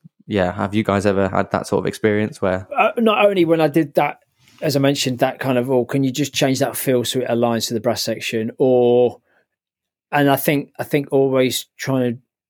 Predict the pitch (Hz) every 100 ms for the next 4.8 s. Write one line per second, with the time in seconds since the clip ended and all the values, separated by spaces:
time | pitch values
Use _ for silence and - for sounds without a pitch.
0 | _ _ _ _ _ _ _ _ _ 202
1 | 113 135 131 139 143 - 143 139 127 131
2 | 123 117 92 90 - _ _ - 110 110
3 | 113 - 120 110 113 117 - 120 110 151
4 | 156 175 170 175 160 104 107 -